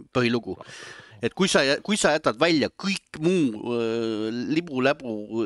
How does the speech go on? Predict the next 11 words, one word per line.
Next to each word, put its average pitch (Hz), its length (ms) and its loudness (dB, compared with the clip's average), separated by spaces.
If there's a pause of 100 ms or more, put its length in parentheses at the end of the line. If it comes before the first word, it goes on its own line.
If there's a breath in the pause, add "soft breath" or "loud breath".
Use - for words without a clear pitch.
jätad 123 260 -2
välja 151 380 4 (160)
sealt, - 500 -6 (560 loud breath)
siis - 380 -6
seitsekümmend 151 720 0
viis 156 320 -2
tundi 131 400 0
on 131 260 2
garanteeritud 113 840 -2
sulle, 90 320 -8 (160)
et - 400 -10